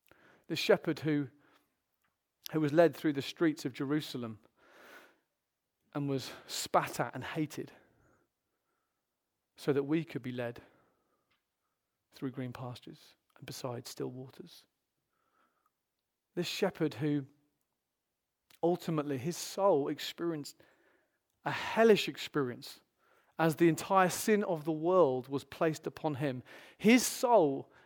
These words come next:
experienced a kind of hell so that our soul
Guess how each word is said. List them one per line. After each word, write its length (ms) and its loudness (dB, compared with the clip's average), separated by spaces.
experienced 580 0
a 40 -4
kind 400 0
of 100 2
hell 440 0
so 180 -2
that 160 -2
our 220 -4
soul 480 -6